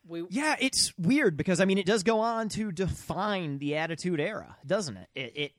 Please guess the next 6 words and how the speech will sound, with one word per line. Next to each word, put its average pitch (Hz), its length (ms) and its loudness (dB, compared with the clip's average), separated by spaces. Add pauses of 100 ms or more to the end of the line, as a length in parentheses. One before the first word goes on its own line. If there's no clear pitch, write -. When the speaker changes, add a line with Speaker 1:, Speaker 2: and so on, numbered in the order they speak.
(140)
Speaker 1:
And 185 260 -4 (500)
Speaker 2:
it 190 180 -8
makes 202 460 -6 (120)
the 190 120 -4
line, 175 680 -6
it 156 180 -6